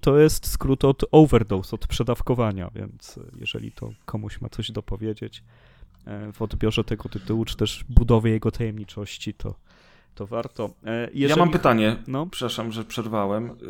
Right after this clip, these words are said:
Speaker 2: y, bo chciałem właśnie, póki przejdziemy do kolejnych rzeczy, nie macie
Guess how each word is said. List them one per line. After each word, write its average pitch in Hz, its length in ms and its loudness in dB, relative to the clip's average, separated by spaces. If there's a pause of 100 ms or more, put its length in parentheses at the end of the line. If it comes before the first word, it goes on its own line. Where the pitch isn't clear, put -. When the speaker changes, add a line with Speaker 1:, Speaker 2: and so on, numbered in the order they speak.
(100)
Speaker 2:
y, 107 40 -14
bo 117 140 -8
chciałem 113 360 -6
właśnie, 117 240 -8
póki 113 340 -14
przejdziemy 113 420 -6
do 117 80 -4
kolejnych 113 380 -4
rzeczy, 110 420 -6 (800)
nie 123 140 2
macie 160 560 -2